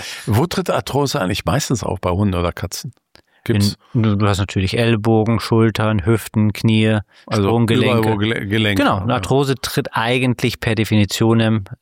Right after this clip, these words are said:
Speaker 2: ist ja nur im Gelenk auf.
Speaker 1: Und was sind manchmal, bei meinem habe ich zum Beispiel, ich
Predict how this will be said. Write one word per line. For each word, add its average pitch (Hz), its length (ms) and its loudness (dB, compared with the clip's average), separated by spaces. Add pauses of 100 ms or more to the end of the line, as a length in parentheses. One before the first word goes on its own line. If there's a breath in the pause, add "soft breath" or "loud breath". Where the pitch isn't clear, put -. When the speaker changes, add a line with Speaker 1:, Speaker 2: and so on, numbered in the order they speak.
Speaker 2:
ist - 240 -4
ja 98 240 0
nur 113 260 4
im 101 80 2
Gelenk 95 280 0
auf. - 240 -10 (100)
Speaker 1:
Und 110 280 -2
was - 220 -2
sind 151 300 0
manchmal, 123 520 0
bei 104 260 -4
meinem 127 280 0
habe 123 100 0
ich 110 100 -4
zum 113 120 0
Beispiel, 110 260 -2
ich - 160 -8